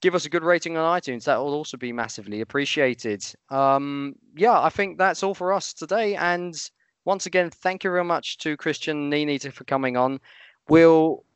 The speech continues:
have a lot to talk about in the next few weeks. We'll be doing a new podcast on Thursday with Simon Phillips.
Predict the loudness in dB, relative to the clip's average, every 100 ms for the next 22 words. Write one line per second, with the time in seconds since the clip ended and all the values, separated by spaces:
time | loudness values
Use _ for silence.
0 | -6 2 2 2 0 0 2 2 2 -14
1 | -14 _ _ _ _ -12 -4 -4 -4 0
2 | 2 2 -2 -6 -6 -8 -10 -6 -4 -6
3 | -8 -14 -10 -4 0 2 0 -4 -12 _
4 | _ -2 0 -2 -6 -6 2 2 2 -4
5 | -10 -14 _ _ _ _ -4 -2 -2 -2
6 | -2 2 0 2 2 2 0 -4 -2 -2
7 | -4 -10 _ 2 4 4 2 2 0 -4
8 | 0 0 0 0 0 0 -2 -6